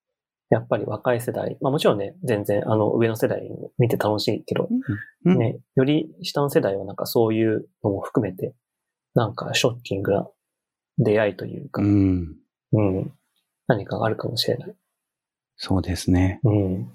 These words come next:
Speaker 2: うん。なんか、教習近いから、からもしれないけど、でも、それでもやっぱり浜さんの功績は大きい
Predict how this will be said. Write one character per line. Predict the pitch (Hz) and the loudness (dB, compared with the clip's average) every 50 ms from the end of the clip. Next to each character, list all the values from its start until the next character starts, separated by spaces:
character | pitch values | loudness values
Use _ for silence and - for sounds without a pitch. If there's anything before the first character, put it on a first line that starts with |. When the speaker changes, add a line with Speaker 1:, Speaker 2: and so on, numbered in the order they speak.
| _ _ - | _ _ 2
Speaker 2:
う | 110 104 | 2 4
ん。 | 104 101 98 101 110 - _ _ _ _ _ _ _ _ _ _ _ _ - - | 4 2 0 -2 -6 -8 _ _ _ _ _ _ _ _ _ _ _ _ -2 -2
な | 107 98 | -2 0
ん | |
か、 | 95 - - - _ _ _ _ _ _ _ _ _ - | 0 -4 -8 -8 _ _ _ _ _ _ _ _ _ -10
教 | - - 107 104 | -2 0 0 0
習 | - - 113 | 0 -2 -2
近 | - - - - 117 | -4 -2 -2 0 0
い | 104 - | 0 0
か | - 98 | -2 -4
ら、 | 92 90 90 - - _ _ _ _ _ _ _ _ _ _ _ _ | -4 -2 -4 -4 -6 _ _ _ _ _ _ _ _ _ _ _ _
か | - 110 | -6 -4
ら | 107 104 | -2 0
も | 104 101 101 95 | 0 0 0 0
し | - - | 0 0
れ | 107 110 | 0 2
な | 113 123 | 2 2
い | 135 | 0
け | 131 135 120 | 0 0 0
ど、 | 117 113 | 0 2
で | 127 127 | 2 2
も、 | 127 117 107 101 - - | 2 2 2 0 -2 -6
そ | - - 127 | -2 0 0
れ | 123 131 | 0 4
で | - 143 | 4 4
も | 135 113 101 95 | 6 6 4 2
や | 95 | 0
っ | 92 - | -2 -2
ぱ | - 104 | -2 -2
り | 95 95 | -2 -2
浜 | - - 113 107 98 | 0 2 2 2 2
さ | - 92 | 2 2
ん | 87 87 | 2 2
の | 90 98 - _ _ - | 2 0 -2 _ _ -8
功 | - - 98 | -4 -4 -4
績 | - - 98 - - | -4 -6 -8 -4 -2
は | 95 92 | -2 -2
大 | 92 95 _ - | -2 -4 _ -8
き | - | -4
い | 104 98 95 101 - | -2 -2 -4 -4 -8